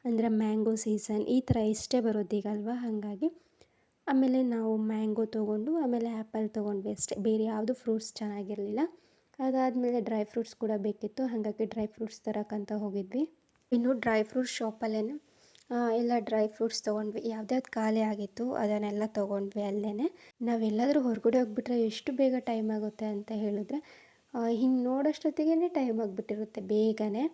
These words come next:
ಜಾಸ್ತಿ ಟೈಮ್ ಪಾಸ್ ಮಾಡೋದಂದ್ರೆ ಡ್ರೆಸ್ ಅಂಗಡಿಲೇನೆ.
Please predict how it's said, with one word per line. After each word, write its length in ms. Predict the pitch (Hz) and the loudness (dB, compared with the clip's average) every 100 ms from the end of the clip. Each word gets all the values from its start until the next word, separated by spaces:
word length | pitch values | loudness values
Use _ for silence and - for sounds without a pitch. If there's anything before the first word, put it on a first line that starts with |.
| 190 | -2
ಜಾಸ್ತಿ 480 | 226 220 247 - | -2 0 0 2
ಟೈಮ್ 260 | 320 269 262 | 2 2 2
ಪಾಸ್ 260 | 269 262 254 | 0 0 0
ಮಾಡೋದಂದ್ರೆ 480 | 247 233 226 247 | 2 2 2 0
ಡ್ರೆಸ್ 400 | 226 208 214 - | -2 -2 -4 -4
ಅಂಗಡಿಲೇನೆ. 680 | 226 220 220 214 208 202 202 | -2 0 0 -2 -2 -4 -6